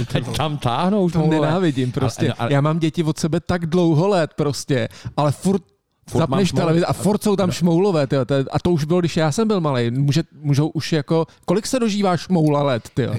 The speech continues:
Speaker 2: Šmoula je podle mě nesmrtelný, to je první věc. Druhá věc, jsem ti chtěl
Speaker 1: Se
Speaker 2: říct,
Speaker 1: bál.
Speaker 2: že já jsem si dlouho, dlouho,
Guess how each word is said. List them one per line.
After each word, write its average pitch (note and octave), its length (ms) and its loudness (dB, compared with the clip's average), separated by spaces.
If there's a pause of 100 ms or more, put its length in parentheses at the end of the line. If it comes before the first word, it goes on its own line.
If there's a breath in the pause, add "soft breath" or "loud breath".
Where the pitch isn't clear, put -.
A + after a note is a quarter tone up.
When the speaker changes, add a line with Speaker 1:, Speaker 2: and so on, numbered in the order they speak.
(120)
Speaker 2:
Šmoula A2 320 0
je A#3 60 -2
podle A#3 220 0
mě A#3+ 120 2
nesmrtelný, E2 680 -4
to - 80 -4
je A#2+ 40 0
první F2+ 340 -6
věc. D2+ 220 -10
Druhá A#2+ 340 0
věc, F2+ 220 -6
jsem A2 260 -8
ti C3 80 -8
chtěl A#2+ 180 -4
Speaker 1:
Se G2+ 100 -4
Speaker 2:
říct, - 80 -4
Speaker 1:
bál. C3 200 -6
Speaker 2:
že G2 280 -2
já G#2+ 440 -4
jsem D3+ 200 -4
si C#3 120 -4
dlouho, G#2 540 -2
dlouho, F2 680 -4